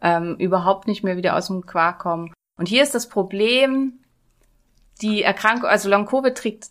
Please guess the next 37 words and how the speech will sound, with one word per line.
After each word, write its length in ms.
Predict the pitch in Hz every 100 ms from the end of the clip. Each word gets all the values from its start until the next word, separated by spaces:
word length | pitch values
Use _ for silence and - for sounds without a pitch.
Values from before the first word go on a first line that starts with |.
| -
tendenziell 640 | 226 269 302 302 269 254
tr-, 160 | 254 -
ähm, 260 | 220 214 214
tritt 180 | 226 214
es 120 | -
eher 400 | - 196 - -
bei 120 | 180
Jüngeren 440 | 175 202 269 277 262
auf 340 | 247 320 - _ _
und 120 | 190
es 120 | 196 -
gibt 240 | 202 -
keinerlei 640 | - 247 285 285 262 247 240
Korrelation 840 | 233 208 208 202 202 - 185 185
zum 220 | 180 180 165
Verlauf 440 | 156 151 151 -
der 120 | -
Erkrankung. 640 | - - - 143 - - - - -
Das 140 | 170
heißt, 320 | 202 202 -
wie 220 | 185 240 247
schlimm 280 | - 294
die 80 | 294
Erkrankung 520 | 175 - 202 185 196
war, 180 | 170 170
hat 120 | 170
keinerlei 500 | - 202 233 269 220
Auswirkung 460 | - 214 208 208 196
daraus, 380 | 170 180 190 190
darauf, 520 | - - - 196 -
ob 120 | 165
ich 120 | 165
Long-Covid 460 | 165 165 196 190 185
entwickle 440 | 165 165 180 170
oder 220 | - 156 147
nicht. 400 | 165 339 - - _ _ _
Es 280 | - 196 -